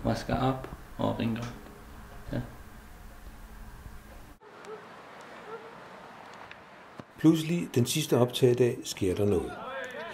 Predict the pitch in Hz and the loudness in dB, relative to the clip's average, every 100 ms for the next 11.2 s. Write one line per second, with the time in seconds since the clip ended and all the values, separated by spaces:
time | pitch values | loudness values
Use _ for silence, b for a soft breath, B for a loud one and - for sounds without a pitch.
0 | B - - - 104 107 117 117 - 104 | B -2 0 6 8 10 8 2 0 4
1 | 101 85 82 - 139 - 139 110 117 107 | 4 2 2 2 2 2 2 2 4 4
2 | 110 - B - 98 101 107 - - - | 4 0 B -2 2 2 2 0 -4 8
3 | 123 131 - 123 B B 123 - 143 147 | 10 10 2 -2 B B 4 8 8 8
4 | 131 - - - 131 170 135 90 80 73 | 6 4 0 4 6 8 6 2 -2 -2
5 | - - 131 92 - - 160 151 - B | 2 2 2 0 -2 4 4 4 0 B
6 | - 135 - - - - - - - - | 2 6 6 4 -2 -12 -14 -12 -14 -14
7 | - _ _ _ - - _ b b b | -18 _ _ _ -20 -20 _ b b b
8 | - - - 104 107 107 - - 98 95 | 0 4 6 8 8 4 -2 -4 0 2
9 | 98 87 82 80 107 90 107 104 98 85 | 2 0 -2 -2 0 4 4 4 2 0
10 | 80 - - 107 101 98 - 147 143 - | -4 -8 -2 0 0 -2 4 6 6 2
11 | - | 0